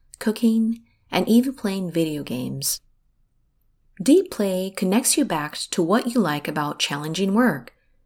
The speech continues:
It reminds you about what you like best about an activity. It can also serve as a creative space. In rest, your brain can more easily switch to the default mode network, which is your creative subconscious.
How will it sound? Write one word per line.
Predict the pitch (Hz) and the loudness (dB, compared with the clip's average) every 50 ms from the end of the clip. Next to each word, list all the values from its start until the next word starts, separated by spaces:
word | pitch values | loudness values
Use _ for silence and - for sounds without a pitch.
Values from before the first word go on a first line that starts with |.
| _ _ _ - | _ _ _ 0
It | - | 2
reminds | 165 208 220 226 254 294 330 339 320 - | 4 6 6 6 4 2 0 -2 2 2
you | 269 247 | 2 2
about | - 175 190 185 170 151 | 2 2 2 2 2 2
what | 151 202 214 | 0 0 0
you | - 220 240 233 | 2 2 2 2
like | 240 247 233 233 - | 2 0 -2 -4 -6
best | - 151 143 143 - - - - | -4 -4 -4 -4 -4 -6 -6 -6
about | - 139 151 147 143 | -6 -4 -4 -4 -6
an | 143 143 | -6 -8
activity. | 143 - - - - 202 170 165 - 147 139 139 135 _ _ _ _ _ _ _ _ _ _ _ _ _ _ _ | -8 -8 -4 -2 0 0 0 0 -2 -4 -6 -8 -12 _ _ _ _ _ _ _ _ _ _ _ _ _ _ _
It | - 247 240 | 6 6 8
can | - 226 233 | 8 8 8
also | 240 277 330 - 349 | 8 6 2 -2 -2
serve | 330 - - 208 185 180 180 180 175 - | -2 0 2 2 2 2 2 0 -2 -4
as | 185 175 165 160 | -4 -4 -4 -6
a | 165 | -8
creative | - - - 170 170 185 175 160 147 | -8 -6 -4 -2 -2 0 -2 -2 -2
space. | - - - - 143 139 135 135 135 - - - - _ _ _ _ _ _ _ _ - | -2 -2 -2 -2 -4 -4 -6 -4 -4 -4 -4 -6 -8 _ _ _ _ _ _ _ _ 0
In | 269 339 370 320 214 | 0 2 2 4 4
rest, | 180 165 160 175 170 - - - - _ _ _ _ _ _ - | 4 2 2 0 -2 -6 -6 -8 -10 _ _ _ _ _ _ 0
your | 180 180 | 0 0
brain | 175 - 190 226 254 277 302 320 | 2 4 4 4 4 4 2 -2
can | 330 - 247 220 | 2 2 4 4
more | 196 190 190 - | 4 2 -2 -2
easily | - 190 202 208 233 262 269 | -2 -2 -2 0 0 0 0
switch | 262 - - - - 143 143 143 143 - - | 0 -2 -2 -4 -4 -4 -4 -4 -2 -2 -2
to | - 160 | -2 -2
the | 147 147 | -2 -4
default | 156 156 - 190 190 202 220 233 - - - | -4 -4 -2 -2 -2 -2 -4 -8 -10 -4 -2
mode | 165 165 170 175 170 | 0 2 0 0 -2
network, | 170 160 156 - - - 143 139 135 135 139 - - _ _ _ _ | -4 -4 -4 -4 -6 -6 -6 -6 -6 -8 -10 -14 -18 _ _ _ _
which | - 175 180 - | 2 2 2 4
is | - 175 - | 2 -2 -2
your | - 147 139 | -2 -4 -6
creative | - - - 170 175 202 226 226 214 214 | -6 -2 0 0 2 2 2 2 0 0
subconscious. | - - 175 165 - - 160 147 147 147 - - 135 131 135 - - - - - | -4 -4 -4 -6 -6 -6 -6 -6 -6 -6 -6 -6 -6 -4 -2 0 0 0 -2 -6